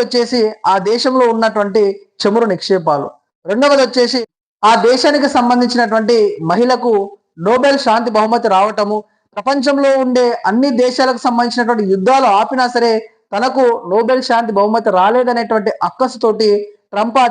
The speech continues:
దేశం పైన దాడి చేశారని మరికొందరు ఆరోపిస్తున్నారు. మరికొందరి వాదన ఏంటంటే, ఆ దేశం లోపల ప్రపంచ దేశాలకన్నింటికీ కూడా విపరీతంగా డ్రగ్స్ ను సప్లై చేస్తుందని, దీనిని ఆపకపోతే ఆ దేశంపై దాడి చేస్తామని అమెరికా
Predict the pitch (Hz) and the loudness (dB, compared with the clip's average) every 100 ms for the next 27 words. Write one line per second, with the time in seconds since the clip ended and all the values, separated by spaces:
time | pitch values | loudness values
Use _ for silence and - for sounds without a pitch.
0 | 220 226 247 226 233 214 180 202 220 214 | 0 0 0 0 0 0 0 0 0 -2
1 | 202 202 208 202 185 _ - 160 196 220 | 0 0 0 -2 -4 _ -4 -2 0 0
2 | 208 202 156 185 170 160 - 160 143 139 | 2 2 2 0 -2 -4 -4 -2 -2 -2
3 | - _ - 190 240 277 277 254 214 226 | -8 _ -6 -2 0 2 2 2 0 0
4 | 226 220 214 202 208 202 196 - _ 180 | 0 0 0 -2 0 0 -2 -6 _ 0
5 | 208 202 247 269 262 254 233 226 208 196 | 0 2 0 0 2 2 2 2 2 0
6 | - _ 190 190 262 269 233 226 233 254 | -4 _ -4 0 0 0 0 0 2 0
7 | 247 214 226 220 220 202 208 208 190 - | 0 0 0 0 0 0 2 2 0 -2
8 | - 175 170 247 226 240 226 175 175 202 | -8 -6 0 0 0 0 0 0 0 0
9 | 277 262 240 208 220 202 208 214 208 196 | 0 0 0 0 0 2 0 0 0 2
10 | 208 240 - _ 190 240 208 220 247 240 | 0 -4 -12 _ -2 2 2 2 0 0
11 | 240 233 233 220 - 185 180 214 233 240 | 0 0 0 0 0 0 2 0 0 0
12 | 240 196 190 214 220 226 214 185 202 214 | 0 0 -2 -2 -6 -6 -6 -4 -4 -4
13 | 214 | -2